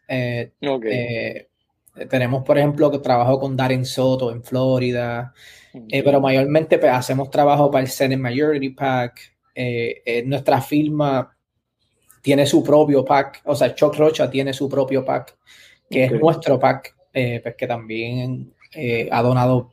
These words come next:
Speaker 1: millones de dólares, por ejemplo, a, al House Majority, eh, pac.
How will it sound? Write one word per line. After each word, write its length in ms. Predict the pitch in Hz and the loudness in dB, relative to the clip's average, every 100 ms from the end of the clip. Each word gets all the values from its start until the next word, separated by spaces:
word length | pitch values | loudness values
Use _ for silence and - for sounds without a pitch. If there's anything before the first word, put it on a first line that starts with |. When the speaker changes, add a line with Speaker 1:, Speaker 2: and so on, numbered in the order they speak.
| - | -6
Speaker 1:
millones 480 | 139 123 127 131 139 | -4 0 0 2 4
de 120 | 135 | 4
dólares, 440 | 131 139 131 123 | 4 4 2 0
por 160 | - 120 | -2 -2
ejemplo, 480 | 123 127 135 127 120 | 0 -2 0 2 2
a, 360 | 117 117 113 | 0 -2 -6
al 380 | - 101 117 113 | -8 -8 -6 -4
House 300 | 120 127 - | -2 -2 -4
Majority, 680 | 123 120 143 135 127 123 - - - - _ _ _ _ | -2 2 2 2 0 -4 -8 -20 -20 -20 _ _ _ _
eh, 480 | 120 120 120 117 117 | -4 -2 0 -2 -4
pac. 400 | - 120 120 - | 0 0 0 -6